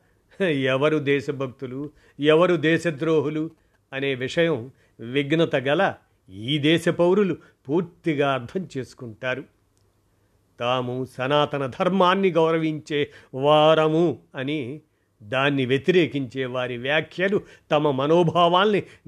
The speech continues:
గాయపరుస్తున్నాయని, ఆ వ్యాఖ్యలు చేసే వారిని కఠినంగా శిక్షించాలని మాజీ న్యాయమూర్తులు, మాజీ ఉన్నతాధికారులు సుప్రీంకోర్టు ప్రధాన న్యాయమూర్తికి లేఖ రాశారు.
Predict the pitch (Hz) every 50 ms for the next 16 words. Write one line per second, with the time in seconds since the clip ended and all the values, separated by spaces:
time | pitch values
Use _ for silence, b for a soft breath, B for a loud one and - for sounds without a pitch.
0 | 127 131 147 147 151 165 170 165 165 156 139 - - _ - 175 170 170 170 170
1 | 175 175 175 175 175 190 190 185 _ _ _ _ _ _ _ _ _ _ - 113
2 | 120 127 131 120 110 113 123 135 143 - - - 220 214 196 147 - 165 147 123
3 | - 170 165 151 135 143 147 156 175 202 196 151 b b b b b _ - -
4 | 214 202 196 - - 226 240 233 214 196 175 175 165 143 b b b b b -
5 | - 190 180 180 - - 233 202 165 135 180 170 156 156 156 147 151 170 180 -
6 | _ _ _ _ _ _ _ _ - 117 120 123 127 131 131 127 131 127 123 127
7 | 127 131 131 139 139 139 139 147 165 160 160 _ - 165 170 196 190 - _ _
8 | _ _ _ _ _ - 120 123 135 139 143 143 139 135 127 127 123 127 123 127
9 | 135 135 147 147 143 - 156 156 151 151 127 165 170 170 170 175 185 196 214 b
10 | b b b b _ - 214 208 160 - 220 220 208 185 139 - 170 170 156 156
11 | 139 110 - 139 147 139 143 196 190 180 156 143 139 135 135 143 160 180 196 190
12 | 180 196 208 190 208 - 170 143 - 135 117 b b b b b b 127 127 131
13 | 127 127 127 123 117 135 131 127 123 120 110 - - 147 131 123 117 120